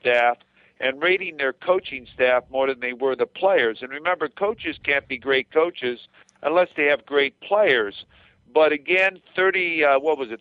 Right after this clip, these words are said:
thirty-eight out of thirty-nine of the voting, uh, party voted, uh, U S C number one, and someone voted for Cal number one. So, you know, Cal's gonna be an outstanding team. I have Cal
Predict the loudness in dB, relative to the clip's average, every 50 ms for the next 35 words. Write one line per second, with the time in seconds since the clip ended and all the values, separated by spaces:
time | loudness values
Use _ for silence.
0 | _ -2 0 0 0 0 0 2 2 2 2 2 2 2 0 -2 -6 -6 -6 -6
1 | -4 -4 -6 -4 -2 -2 0 0 -2 -2 -6 -6 -8 -8 -2 0 0 0 0 -2
2 | -4 -10 -12 _ _ _ _ _ _ _ _ _ -6 0 2 2 4 4 2 2
3 | 0 _ _ _ -6 0 2 4 4 4 2 0 -2 -4 -2 -2 -2 -2 -2 -4
4 | -4 -2 -2 0 0 -2 -2 -4 -4 0 2 2 2 0 -2 -6 -8 -6 -4 -4
5 | -4 -4 -2 -2 0 0 0 0 0 -2 -6 -6 -2 0 0 0 0 -2 -6 -4
6 | -2 0 0 0 -2 -8 -10 -12 -12 -8 -4 -2 0 0 0 0 -2 -4 -6 -8
7 | -6 -6 -8 -6 -6 -6 -8 -8 -12 _ -12 -4 0 2 2 2 2 0 _ _
8 | _ _ _ _ _ _ -8 -4 -4 -4 -2 0 2 4 4 4 4 0 -4 -6
9 | -6 -6 -4 -2 0 0 2 0 0 -2 -2 -2 -2 -2 -2 -6 -10 -8 -6 -2
10 | 0 0 2 2 2 2 0 -2 -4 -6 -2 0 2 4 4 4 4 2 _